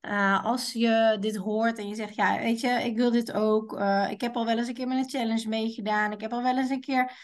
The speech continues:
ehm, iets gelezen." En dadelijk komt natuurlijk mijn boek ook uit, half januari. Maar ik wil toch echt advies op maat, net als Louise, dat je gewoon kan sturen, bijna honderd appjes per dag. "Help, ik sta voor de kas, wat moet ik doen? Eh, geef me een plan van aanpak. Ik twijfel hierover. Eh,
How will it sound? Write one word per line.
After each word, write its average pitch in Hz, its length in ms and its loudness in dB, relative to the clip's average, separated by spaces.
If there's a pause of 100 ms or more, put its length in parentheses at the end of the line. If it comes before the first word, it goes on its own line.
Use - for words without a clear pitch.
(160)
ehm, 240 500 2
iets 262 240 -6
gelezen." 233 600 2
En 214 180 -2
dadelijk 190 260 2
komt 196 120 -6
natuurlijk 202 280 -4
mijn 202 120 -2
boek 262 200 -2
ook 240 160 -2
uit, 214 280 2
half 214 240 -4
januari. 202 680 0 (200)
Maar 202 100 0
ik 202 60 -4
wil 208 160 -4
toch 285 260 -2
echt 233 240 -2
advies 262 360 -4
op 226 80 -4
maat, 214 360 2
net 240 160 -2
als 269 120 -10
Louise, 226 500 0
dat 202 160 -4
je 226 80 -2
gewoon 226 320 -2
kan 220 260 -2
sturen, 262 440 -2
bijna 247 260 4
honderd 240 280 0
appjes - 280 -6
per 226 160 -6
dag. 208 200 0
"Help, 311 320 4
ik 311 120 -6
sta 302 200 -2
voor 269 140 -6
de 294 120 -6
kas, 269 200 -2
wat 285 100 -4
moet 254 180 0
ik 202 140 -4
doen? 240 260 2 (240)
Eh, 202 120 -4
geef 294 340 0
me 277 180 2
een 262 200 2
plan 254 240 2
van 254 140 -2
aanpak. 226 460 0
Ik 226 180 -10
twijfel 294 340 4
hierover. 233 560 2
Eh, 208 220 0